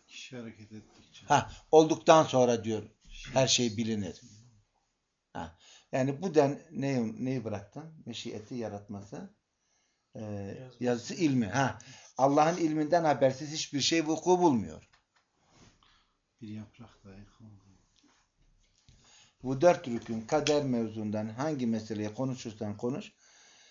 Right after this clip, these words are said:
Speaker 2: sağlama cetveli gibi burada durmalı gözünün önünde.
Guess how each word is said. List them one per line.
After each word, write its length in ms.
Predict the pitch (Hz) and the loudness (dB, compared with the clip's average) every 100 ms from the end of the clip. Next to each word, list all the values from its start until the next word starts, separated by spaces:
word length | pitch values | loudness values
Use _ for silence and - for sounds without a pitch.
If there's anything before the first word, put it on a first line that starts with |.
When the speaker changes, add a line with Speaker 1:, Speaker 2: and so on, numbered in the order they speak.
| _ | _
Speaker 2:
sağlama 520 | - 143 143 151 160 | 0 6 6 6 2
cetveli 460 | 135 135 - 127 120 | 0 -2 0 0 2
gibi 180 | 135 147 | 2 0
burada 260 | 120 131 | 0 -2
durmalı 300 | 113 101 95 92 | -2 -4 -6 -8
gözünün 320 | 98 85 85 | -10 -10 -10
önünde. 380 | 76 67 76 | -12 -14 -16